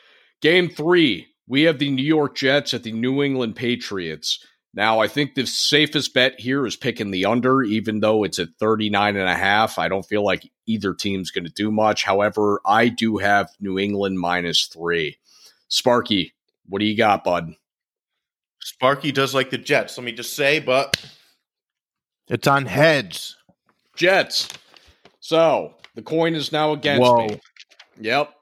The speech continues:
Speaker 1: Uh, and that one, uh, I'm really hoping New England doesn't just come out there and do nothing, because that's really the difference there. Now,
Speaker 2: Well, Sparky might be signed.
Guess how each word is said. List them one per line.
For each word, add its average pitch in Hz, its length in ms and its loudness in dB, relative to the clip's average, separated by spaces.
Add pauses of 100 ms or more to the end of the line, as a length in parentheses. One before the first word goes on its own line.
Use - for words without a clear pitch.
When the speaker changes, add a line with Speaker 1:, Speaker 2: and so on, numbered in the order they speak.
(140)
Speaker 1:
Uh, 123 60 -8
and 127 400 0
that 185 200 4
one, 160 500 2 (120)
uh, 101 220 -8
I'm 143 240 0
really 139 240 4
hoping 123 300 2
New 110 180 0
England 104 280 -4
doesn't 98 320 0
just 92 260 -4 (240)
come 107 180 0
out 98 220 2
there 98 120 2
and 85 80 -4
do 90 140 -4
nothing, 87 480 -2 (180)
because 95 300 -2
that's 110 260 2
really 107 280 2
the 87 120 -4
difference 82 460 -4
there. 85 280 -4 (760)
Now, 117 240 0
Speaker 2:
Well, 151 100 6
Sparky 202 460 2
might 156 240 4
be 139 140 0
signed. 120 480 2